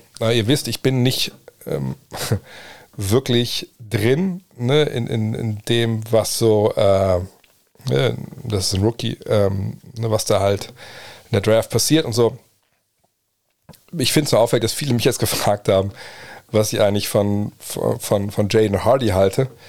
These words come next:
ob der die Sch-, Chance hat, direkt beizutragen, et cetera. Von daher, deshalb habe ich mir <laughs>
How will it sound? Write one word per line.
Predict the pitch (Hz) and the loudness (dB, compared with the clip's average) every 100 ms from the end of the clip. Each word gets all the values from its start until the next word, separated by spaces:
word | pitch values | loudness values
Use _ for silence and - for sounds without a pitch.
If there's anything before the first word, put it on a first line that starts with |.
| - - - - _ | -20 -20 -20 -20 _
ob | 110 - | -2 2
der | 110 107 | 6 6
die | 107 104 | 4 0
Sch-, | - 65 98 113 | -2 -4 -2 0
Chance | - 107 - | 0 0 0
hat, | |
direkt | 101 107 | 2 0
beizutragen, | - 104 - 110 123 113 | 2 0 0 -2 2 2
et | 107 - | 2 0
cetera. | 135 117 110 | 0 2 2
Von | - 110 | 2 0
daher, | 110 110 104 110 107 - - - - _ _ _ _ _ - | 2 4 4 4 2 -4 -20 -20 -20 _ _ _ _ _ -8
deshalb | - 160 | 2 2
habe | 127 131 | 4 0
ich | 101 | 0
mir | 101 98 98 - _ _ _ | 0 2 0 -6 _ _ _
<laughs> | - - | -12 -6